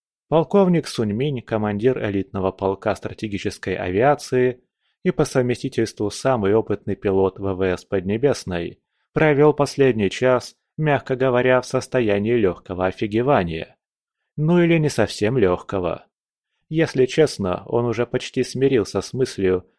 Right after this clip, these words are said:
что ему придётся героически погибнуть, спасая родную Китайскую империю от этой гигантской чёрной хреновины, которая упорно пёрла на побережье,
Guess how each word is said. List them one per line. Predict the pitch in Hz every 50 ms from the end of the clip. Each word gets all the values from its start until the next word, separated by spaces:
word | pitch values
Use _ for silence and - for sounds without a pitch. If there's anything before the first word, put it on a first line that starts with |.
| _ _
что | - - - - 147
ему | 143 143 143 147 139
придётся | - 143 139 131 135 143 139 - - 139
героически | 127 131 139 139 139 135 127 - 139 - - - 135
погибнуть, | - 147 151 143 135 131 117 95 87 90 87 85 - - _ _
спасая | - - - 123 120 - - 120 101 98
родную | - 113 123 117 123 104 92 92
Китайскую | - 120 113 - 117 101 92 - - - 101 92
империю | 92 92 - - 147 135 117 104 101 98 90 - _ _ _ -
от | 123 131 - -
этой | 143 139 - 139 135 127
гигантской | 127 131 123 117 143 143 135 - - - 139 135
чёрной | - - 151 143 131 139 139
хреновины, | 131 - - 139 143 147 143 120 104 92 92 90 87 87 92 95 - - _ _ _ _ _
которая | - 143 135 - 131 123 123 110
упорно | 107 101 - - 127 127 127 120 107 95 92
пёрла | - - 117 127 127 110 101
на | 95 95 92
побережье, | - 98 92 90 95 95 110 127 131 107 98 104 98 95 92 -